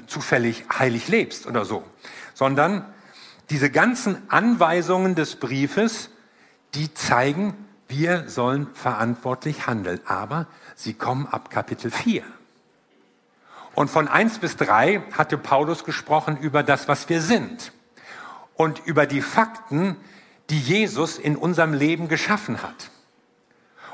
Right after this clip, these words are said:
Und erst dann, erst nachdem die Leute das begriffen haben, ja, also drei Kapitel lang hämmert Paulus das den Ephesern ein, dann erst sagt er: „So, jetzt sollt ihr so und so leben.“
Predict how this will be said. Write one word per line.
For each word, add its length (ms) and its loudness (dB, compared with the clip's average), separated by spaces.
Und 220 2
erst 400 4
dann, 360 2
erst 220 4
nachdem 360 4
die 80 2
Leute 320 4
das 320 4
begriffen 500 2
haben, 240 0
ja, 100 4
also 260 4
drei 340 6
Kapitel 500 2
lang 260 6
hämmert 460 4
Paulus 420 2
das 180 4
den 160 0
Ephesern 580 2
ein, 260 2
dann 380 4
erst 300 4
sagt 280 4
er: 140 6
„So, 240 2
jetzt 280 2
sollt 220 4
ihr 140 2
so 160 2
und 120 2
so 140 0
leben.“ 420 0